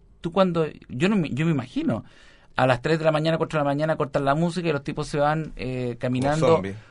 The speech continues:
Speaker 1: con luces de, de, de, de alambrado público, de cosas así, y llegan a sus casas, no tienen la llave para entrar, y se echan hasta las cinco de la tarde para seguir al otro día.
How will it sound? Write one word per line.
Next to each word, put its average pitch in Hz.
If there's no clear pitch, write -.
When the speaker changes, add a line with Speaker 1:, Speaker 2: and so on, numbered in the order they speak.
Speaker 1:
con 135
luces 139
de, 123
de, 113
de, 104
de 107
alambrado 117
público, 151
de 117
cosas 127
así, 165
y 131
llegan 139
a 139
sus 135
casas, 147
no 139
tienen 131
la 131
llave 131
para 135
entrar, 185
y 135
se 160
echan 190
hasta 143
las 139
cinco 175
de 180
la 165
tarde 170
para -
seguir 151
al 160
otro 160
día. 147